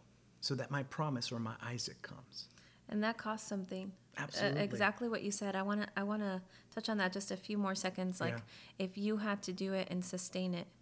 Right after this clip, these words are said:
Speaker 2: uh, you're gonna have to sustain it on your own. Like,
Speaker 1: Mm-hmm.
Speaker 2: can you elaborate a little bit more on that?
Speaker 1: Yeah. So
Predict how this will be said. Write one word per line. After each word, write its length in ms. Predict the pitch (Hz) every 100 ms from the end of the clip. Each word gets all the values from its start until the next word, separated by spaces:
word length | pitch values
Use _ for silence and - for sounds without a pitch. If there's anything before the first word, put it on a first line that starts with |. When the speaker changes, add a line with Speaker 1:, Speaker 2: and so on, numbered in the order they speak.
| - - - - -
Speaker 2:
uh, 60 | 190
you're 180 | 190
gonna 140 | 190 185
have 140 | 185
to 80 | 180
sustain 380 | 180 180 185 185
it 80 | 175
on 120 | 175
your 160 | 170 -
own. 220 | 175 160
Like, 320 | 151 165 -
Speaker 1:
Mm-hmm. 260 | 131 113 110 120 - - -
Speaker 2:
can 140 | - 202
you 100 | 202
elaborate 400 | 180 170 185 180
a 60 |
little 200 | 185 202
bit 120 | 196
more 180 | 185 175
on 80 | 165
that? 200 | 160 151 - - - - -
Speaker 1:
Yeah. 240 | 139 127 - - - -
So 340 | - 151 139